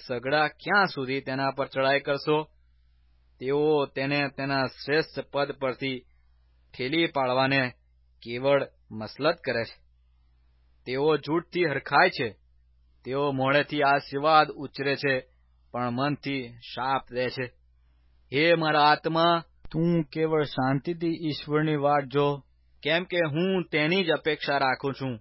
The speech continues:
એકલો તે જ મારો ખડક તથા મારું તારણ છે. તે મારો ગઢ છે.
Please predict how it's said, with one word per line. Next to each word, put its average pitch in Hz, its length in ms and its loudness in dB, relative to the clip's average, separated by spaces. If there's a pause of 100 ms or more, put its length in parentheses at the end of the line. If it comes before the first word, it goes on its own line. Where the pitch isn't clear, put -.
(640)
એકલો 156 400 2
તે 170 340 0
જ 160 60 -4
મારો 165 320 0
ખડક 165 420 0 (460)
તથા 156 260 0
મારું 156 320 0
તારણ 147 360 0
છે. 131 280 -4 (640)
તે 165 140 2
મારો 180 360 4
ગઢ 160 260 6
છે. 151 300 2